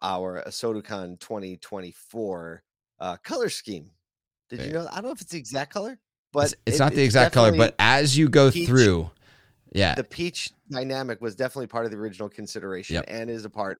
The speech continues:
Speaker 1: of, of the color gradient in there. Um, hey, this is just always fun to, I mean, it's something that, you know, everybody paints rooms in their house, and they're gonna make a big deal of it in the Home Depot and Lowe's. And, you know, it gives us something to talk about, and it's a conversation starter in my mind, the Pantone color of the year. Like,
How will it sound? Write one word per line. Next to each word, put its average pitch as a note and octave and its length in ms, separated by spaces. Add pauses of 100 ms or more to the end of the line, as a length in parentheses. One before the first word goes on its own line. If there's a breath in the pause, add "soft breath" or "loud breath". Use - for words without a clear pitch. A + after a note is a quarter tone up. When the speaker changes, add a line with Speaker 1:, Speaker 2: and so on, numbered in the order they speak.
Speaker 1:
of, G2+ 320 (300)
of G#2 160
the G#2 80
color G#2 280
gradient F2+ 440 (140)
in C3+ 180
there. A2 260 (300)
Um, D3+ 240 (160)
hey, - 240
this F3 220
is G#3+ 120
just D#3+ 180
always A2 260
fun E2+ 380
to, A2+ 180
I A2 60
mean, A#2+ 140
it's A#2 140
something C#3 320
that, A2 200 (340)
you A#2+ 80
know, G2 160 (500)
everybody B2 380
paints - 520
rooms E3+ 340
in D#3+ 100
their D3+ 160
house, C3+ 460
and G2 100
they're G2+ 80
gonna G#2 140
make G#2+ 160
a G#2+ 40
big A#2+ 200
deal A#2 180
of G#2+ 60
it - 20
in F#2+ 60
the G2 80
Home G2+ 180
Depot F#2+ 320
and F#2 140
Lowe's. F#2+ 340 (320)
And, F3 340
you D4 120
know, - 80
it A#3+ 100
gives C#4 160
us C4+ 100
something C3+ 360
to G#2+ 80
talk G#2 260
about, A2 400
and A2+ 180
it's F#2+ 200
a G#2 40
conversation G#2 640
starter E2+ 320
in E2+ 80
my E2 140
mind, E2 300
the F2 40
Pantone G2+ 400
color F#2 220
of G2 60
the G#2 60
year. A#2 200
Like, F2 140